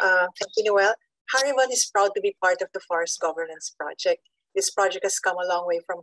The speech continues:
five years ago, as we have seen from the partner presentations in the past three days.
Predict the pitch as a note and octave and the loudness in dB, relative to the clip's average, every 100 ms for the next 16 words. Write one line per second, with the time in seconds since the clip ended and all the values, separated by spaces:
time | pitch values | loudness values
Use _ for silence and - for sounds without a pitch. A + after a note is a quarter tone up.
0 | - G#3 G#3 B3 B3 B3+ G3+ F#3+ A3+ A#3 | 0 2 2 0 2 2 2 0 0 0
1 | G#3+ - - B3 - G3 F3+ - E3+ - | 0 0 -4 -4 -6 -10 -8 -6 -6 -6
2 | E3+ E3+ - E3+ - G3+ G3 F#3 - E3 | -8 -10 -10 -4 2 2 2 -4 -4 -6
3 | - D#3 E3 - - E3+ D#3 E3 E3 D#3+ | -2 -4 -4 -10 -10 -10 0 2 2 0